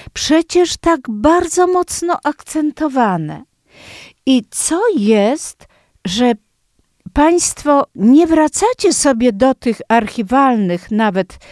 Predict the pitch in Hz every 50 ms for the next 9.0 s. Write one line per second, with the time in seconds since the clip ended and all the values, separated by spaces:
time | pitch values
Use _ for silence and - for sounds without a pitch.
0 | - - - _ - 240 233 220 208 180 185 190 180 170 - - - - - 180
1 | 196 240 330 - _ _ - - - - - - _ - - 311 302 294 285 -
2 | - 277 269 - - - - - - 311 302 302 - - - 330 349 330 - -
3 | 226 226 202 247 254 254 254 254 269 285 302 294 - - - 339 349 349 - -
4 | - - - 247 247 233 220 202 190 180 240 262 285 285 - - - 330 302 269
5 | 285 302 294 294 285 285 285 302 339 370 370 - - - - - - - - 277
6 | 254 - - - - 339 339 320 - - 320 330 - - _ - 269 277 - -
7 | - 294 294 262 311 320 277 - 302 285 - _ - - 349 359 - - - 285
8 | 262 _ _ - 294 311 302 254 226 190 165 139 135 135 - - - - -